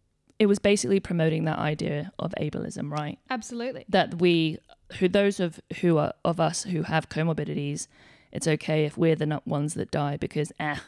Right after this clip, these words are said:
Speaker 1: they were ill anyway.
Speaker 2: They got shit going on anyway. And I think that's the thing, right? So if we look at ableism, how does it damage society? Well, number one, it fuels bullying and violence. Like, you see that. You see the bullying there. You are the inferior. Therefore, what does it matter if you're wiped? That's fine.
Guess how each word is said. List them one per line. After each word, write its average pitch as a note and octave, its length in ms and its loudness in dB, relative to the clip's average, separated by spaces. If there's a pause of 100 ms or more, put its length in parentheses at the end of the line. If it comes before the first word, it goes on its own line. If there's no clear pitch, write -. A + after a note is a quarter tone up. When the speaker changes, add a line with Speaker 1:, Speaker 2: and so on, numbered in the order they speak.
(180)
Speaker 1:
they D#3 100 0
were D#3 160 0
ill D#3+ 180 0
anyway. C#3+ 300 -2
Speaker 2:
They B3+ 60 0
got C4 260 -2
shit - 220 -8
going G#3 180 -6
on G3+ 160 -4
anyway. G#3+ 300 -2 (240)
And C#4+ 100 0
I D4+ 80 0
think D4+ 160 -4
that's C4 200 -4
the A#3 60 -8
thing, A3 280 -4
right? A3 240 -4
So C#4+ 100 -4
if A#3+ 80 -4
we C4+ 80 0
look D4 180 0
at C#4+ 100 -4
ableism, G#3 500 -6
how C#4 240 0
does A#3 280 -4
it C#4 120 -6
damage G3 360 -8
society? B2+ 540 -10
Well, A#3+ 460 -4
number A3 240 -2
one, G#3+ 280 -2
it - 120 -12
fuels G#3+ 340 -4
bullying A#3 520 -4
and A3 220 -2
violence. G#3+ 600 -10
Like, A3+ 320 -2
you B3 180 -4
see D#4+ 280 -2
that. G#3 280 -2
You A3+ 60 -6
see B3+ 180 -2
the A#3 80 0
bullying A3 420 -2
there. A3+ 160 0
You G3+ 240 -4
are F#3+ 120 0
the - 180 -8
inferior. C#4+ 840 -2
Therefore, - 540 -6
what A#3+ 140 -2
does A3+ 180 0
it - 60 -6
matter F#3+ 180 -4
if F3+ 160 -6
you're A3 240 4
wiped? - 480 -2 (380)
That's - 280 -4
fine. - 480 -6